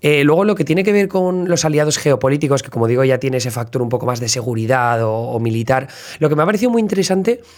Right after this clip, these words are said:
era que al, al analizar todo lo que tiene que ver con China, tampoco hay ningún, o sea, es-, China no tiene ningún tipo de alianza militar per se como las que puede tener Estados Unidos, como la otan o que, o, o la, las alianzas que tiene con países europeos que al final son los, los que han provocado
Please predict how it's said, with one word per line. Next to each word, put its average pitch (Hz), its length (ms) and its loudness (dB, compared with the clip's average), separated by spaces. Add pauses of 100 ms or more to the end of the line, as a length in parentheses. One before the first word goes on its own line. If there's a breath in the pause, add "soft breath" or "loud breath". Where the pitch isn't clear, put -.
(140 loud breath)
era 180 360 2
que 156 140 0
al, 143 100 -2
al 135 160 0
analizar 127 440 0
todo 202 160 -2
lo 196 80 0
que 196 80 0
tiene 190 160 -2
que 180 80 -4
ver 180 140 0
con 165 160 -2
China, 196 280 -2 (500 loud breath)
tampoco 170 600 0
hay 196 360 2 (140)
ningún, 160 760 2
o - 40 -4
sea, 143 160 -2 (260)
es-, 147 220 -4
China 202 240 0
no 269 100 0
tiene 185 180 0
ningún 160 280 2
tipo 156 160 2
de 151 80 2
alianza 139 500 0
militar 139 480 0
per 123 240 -2
se 143 260 0
como 131 180 0
las 120 140 0
que - 80 -4
puede 135 200 2
tener 131 200 -4
Estados 117 300 -4
Unidos, 123 220 -2
como 113 220 -4
la 107 180 -2
otan 117 480 0 (400 loud breath)
o 117 580 2 (760)
que, 147 140 2
o, 127 160 2
o - 560 -10
la, 127 200 -2
las 127 260 -2
alianzas 127 280 0
que 143 80 -2
tiene 139 180 0
con 127 120 0
países 127 280 0
europeos 123 400 2
que 139 80 -2
al 131 60 -2
final 120 320 -2
son 127 240 -2
los, 123 260 -2
los 131 380 -2
que 135 60 0
han 120 60 0
provocado 127 480 2